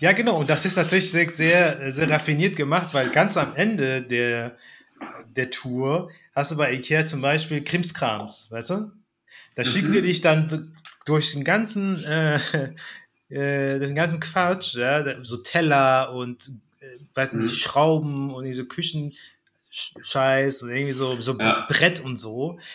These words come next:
Speaker 1: Und wo dann denkst du,
Speaker 2: Ja.
Speaker 1: als normaler Konsument, würdest du sagen, so, „Ja, genau, das brauche ich auch noch. Ah ja, eine Bürste, habe ich nicht mehr, das brauche ich auch noch.“
Speaker 2: Mhm.
Speaker 1: Und ganz am Ende sind noch Pflanzen und ganz am
Speaker 2: Total.
Speaker 1: Ende ist noch Food, weißt du, so?
Speaker 2: Ja.
Speaker 1: Das ist,
Speaker 2: Ja.
Speaker 1: äh, das ist,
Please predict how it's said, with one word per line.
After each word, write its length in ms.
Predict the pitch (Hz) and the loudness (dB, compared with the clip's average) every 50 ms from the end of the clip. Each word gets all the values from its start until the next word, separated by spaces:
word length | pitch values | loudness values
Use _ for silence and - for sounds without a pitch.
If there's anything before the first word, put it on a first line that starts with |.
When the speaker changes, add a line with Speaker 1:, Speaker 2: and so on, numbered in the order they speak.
| - - - | -18 -16 -12
Speaker 1:
Und 100 | - 127 135 | -6 -2 2
wo 40 | 143 | 4
dann 160 | 151 156 151 | 4 6 6
denkst 200 | 156 170 214 - | 6 4 4 2
du, 60 | 175 | 0
Speaker 2:
Ja. 80 | 151 - | -2 0
Speaker 1:
als 280 | 135 139 131 - - | -2 -2 -2 -2 -4
normaler 320 | 147 143 135 143 165 185 180 | -4 -2 0 2 2 2 2
Konsument, 800 | 185 - 160 147 135 139 139 151 170 180 180 196 190 - - - - - - - _ _ _ | 2 0 -2 -2 -2 -2 -2 0 0 0 0 -2 -6 -8 -12 -20 -20 -20 -20 -20 _ _ _
würdest 220 | 131 139 143 139 147 | -6 -6 -4 -2 0
du 40 | |
sagen, 140 | 156 147 139 | 0 0 0
so, 100 | - 147 | -2 -4
„Ja, 260 | 139 131 139 139 139 | -2 0 2 2 2
genau, 220 | 139 139 143 147 139 | 2 2 -2 -2 -2
das 200 | 135 139 139 - | -4 -4 -6 -4
brauche 180 | - 147 151 | -4 -2 -2
ich 80 | 147 151 | -4 -4
auch 120 | 151 143 | -6 -6
noch. 220 | 127 123 113 - - | -6 -6 -8 -8 -4
Ah 100 | 127 135 | -2 0
ja, 120 | 151 160 | 2 4
eine 140 | 160 160 131 | 4 2 2
Bürste, 500 | 113 123 151 160 156 160 - 127 120 120 | 0 0 0 0 0 0 -2 -6 -6 -4
habe 120 | 139 151 | -4 -4
ich 100 | 147 - | -4 -4
nicht 200 | 127 123 123 - | -8 -8 -10 -8
mehr, 100 | 123 117 | -8 -8
das 180 | 107 139 143 - | -6 -6 -6 -4
brauche 180 | 147 135 135 135 | -4 -4 -4 -4
ich 80 | 120 | -4
auch 120 | 127 156 160 | -4 -4 -2
noch.“ 280 | 147 131 151 160 - - | -2 -2 -4 -6 -8 -4
Speaker 2:
Mhm. 400 | 123 120 120 117 120 117 - - _ _ _ _ _ _ - - | -2 -2 0 -2 -2 -6 -10 -16 _ _ _ _ _ _ -10 -8
Speaker 1:
Und 100 | 143 127 | -2 4
ganz 260 | 156 185 233 226 196 | 6 6 6 6 4
am 100 | 165 165 | 2 2
Ende 160 | 165 180 175 | 2 2 2
sind 80 | 165 165 | 2 2
noch 160 | 160 151 160 | 0 0 0
Pflanzen 580 | - - 143 131 127 170 185 - - 214 214 | 0 0 2 2 2 2 0 -2 -4 -4 -4
und 260 | 175 - 160 156 139 - | -4 -4 -4 -4 0 4
ganz 300 | 156 175 208 208 202 156 | 4 4 4 4 2 0
am 140 | 135 139 | -2 -2
Speaker 2:
Total. 120 | - - 196 233 | 0 2 4 4
Speaker 1:
Ende 200 | 254 254 190 170 | 6 8 10 10
ist 360 | 165 175 151 175 170 - - | 10 10 8 6 2 2 2
noch 120 | 156 156 | 2 2
Food, 460 | 156 - - 196 170 139 123 - - - - _ _ - | 2 2 4 6 6 6 4 2 -2 -8 -14 _ _ -6
weißt 200 | 117 127 131 165 | -4 -2 0 0
du, 200 | 202 233 247 220 | 0 -2 -2 -4
so? 200 | 165 147 170 208 214 - - - _ _ _ _ | -6 -6 -8 -8 -10 -14 -18 -20 _ _ _ _
Speaker 2:
Ja. 260 | - 127 - - - - - | 0 0 0 0 -2 -2 -2
Speaker 1:
Das 160 | 147 139 135 | -2 0 0
ist, 240 | 170 180 - - - | 0 -2 -2 -4 -6
Speaker 2:
Ja. 120 | - - | -4 -2
Speaker 1:
äh, 120 | 147 147 - 139 135 - | -2 -2 -4 -8 -10 -6
das 160 | 139 143 151 165 | -4 -2 -2 -2
ist, 340 | 160 - - - - _ | -2 -4 -8 -10 -14 _